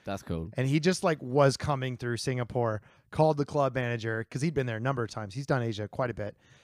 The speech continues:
Speaker 2: And he was just like, "Hey, I'm in town. Let's do a show." And they sold, you know, a bunch of tickets in one day. I just happened to be there for a work trip. Totally lucked out.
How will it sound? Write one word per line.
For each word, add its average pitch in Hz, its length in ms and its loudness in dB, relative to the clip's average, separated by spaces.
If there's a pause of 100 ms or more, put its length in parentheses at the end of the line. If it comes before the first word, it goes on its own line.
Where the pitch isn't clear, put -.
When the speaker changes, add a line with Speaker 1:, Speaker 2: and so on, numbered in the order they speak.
(180)
Speaker 2:
And 123 140 2
he 127 80 6
was 117 100 2
just - 180 -4
like, 110 360 0 (480)
"Hey, 147 160 8
I'm 156 80 8
in 147 80 4
town. 147 220 8
Let's 131 120 4
do 139 120 4
a 120 40 2
show." 123 480 4 (240)
And 123 140 -4
they 117 80 -4
sold, 123 360 -2 (120)
you 156 120 -2
know, 104 100 -4
a 98 40 -8
bunch 120 220 -2
of - 40 -14
tickets 120 240 -2
in 131 60 0
one 127 140 2
day. 160 420 6
I 117 140 -2
just - 120 -8
happened 135 360 0
to 131 60 4
be 135 180 4
there 135 180 4
for 127 140 0
a 113 40 2
work 117 320 -2
trip. 147 360 2 (420)
Totally 123 400 2
lucked 110 260 -4
out. 107 240 -4